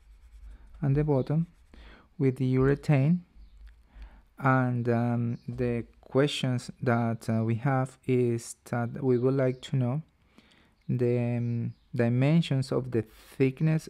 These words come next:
of the urethane, uh, for which the annual cost associated with the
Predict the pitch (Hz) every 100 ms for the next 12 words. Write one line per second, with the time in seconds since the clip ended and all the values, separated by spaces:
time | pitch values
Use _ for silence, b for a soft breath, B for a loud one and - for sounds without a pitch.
0 | - 131 127 - 120 117 - - - -
1 | 127 131 156 - 131 156 175 b b b
2 | b b - 127 120 - 120 120 120 -
3 | - 123 127 123 135 143 - - 139 123
4 | - - - - 123 120 - 120 120 131
5 | 135 123 120